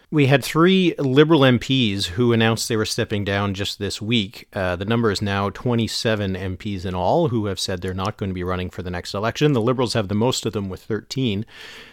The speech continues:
The three this week, uh, it's Adam Vaughan. He represents the Toronto area riding of Spadina Fort York. He was first elected back in twenty fourteen in a by-election. Karen McCrimmon in Kanata Carlton. This is a riding west of Ottawa.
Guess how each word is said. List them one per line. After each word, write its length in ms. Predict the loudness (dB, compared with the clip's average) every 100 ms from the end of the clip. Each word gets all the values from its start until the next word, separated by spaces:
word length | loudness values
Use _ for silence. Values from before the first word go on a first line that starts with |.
| -4
The 100 | -2
three 220 | 2 4
this 240 | 6 4
week, 300 | 4 2 0 _
uh, 200 | 0 0 0
it's 180 | -4 2
Adam 300 | 4 4 4
Vaughan. 460 | 4 4 4 2 -4 _ _ _ _ _ -2
He 120 | 4
represents 560 | 6 6 4 2 2 0
the 180 | -2 -2
Toronto 540 | 0 2 4 4 2
area 360 | 2 0 2 2
riding 380 | 2 2 2
of 100 | -2
Spadina 460 | -2 -4 -2 -2 -2
Fort 320 | -4 -6 -4
York. 380 | 0 4 4 2 -4
He 80 | -4
was 100 | -2
first 240 | -2 -2
elected 420 | -2 -2 -4 -8
back 240 | -2 -2 -2
in 80 |
twenty 220 | -6 -4 -4
fourteen 420 | -6 -4 -2 -2
in 80 | 0
a 60 |
by-election. 640 | 2 2 2 -2 -4 -6 -8 -20 -20 -6
Karen 260 | 6 8 8
McCrimmon 520 | 4 6 6 6 0 _
in 220 | 2 2 4
Kanata 320 | 4 4 2
Carlton. 480 | 6 6 8 4 2
This 160 | 0
is 120 | -2
a 160 | 0 -2
riding 480 | 2 2 2 0 2
west 300 | 2 2 -2
of 140 | -4 0
Ottawa. 380 | 2 4 4